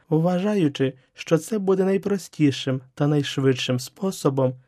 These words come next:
дістатись до столиці імперії. Отож вирушили в дорогу. Однак виникли труднощі та перешкоди з причини неприязних вітрів,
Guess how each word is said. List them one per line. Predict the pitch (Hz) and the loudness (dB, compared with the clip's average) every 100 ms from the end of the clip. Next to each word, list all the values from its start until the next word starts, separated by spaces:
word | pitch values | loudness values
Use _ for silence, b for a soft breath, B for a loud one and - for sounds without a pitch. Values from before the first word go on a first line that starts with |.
| b - | b -6
дістатись | 123 127 - 185 185 175 170 277 | -4 -4 -4 -4 -2 -2 -4 -6
до | 151 170 | -4 -4
столиці | - 180 139 120 - 127 | -2 0 2 0 0 -2
імперії. | 131 127 127 120 123 123 123 127 - _ _ _ | 0 0 0 2 2 0 0 -2 -4 _ _ _
Отож | - 147 151 202 - - | -4 -2 -2 -2 -4 -4
вирушили | 135 127 123 - 131 131 | 2 4 4 0 2 2
в | 127 | 2
дорогу. | 135 131 131 127 131 127 - _ _ _ _ | 2 4 6 4 2 -4 -8 _ _ _ _
Однак | - 151 185 196 156 | -4 -2 0 -2 -2
виникли | 143 143 139 143 | 2 2 4 2
труднощі | 139 - 196 165 139 - 151 | 2 0 2 2 0 -2 -2
та | 147 | -2
перешкоди | 143 135 131 - 185 180 151 | 0 -2 -2 -6 -4 0 0
з | - | -2
причини | - 170 - 208 196 | -4 -4 0 0 2
неприязних | 190 180 190 160 131 123 143 127 | 0 0 0 0 0 0 -2 0
вітрів, | 151 151 139 131 | 0 0 0 0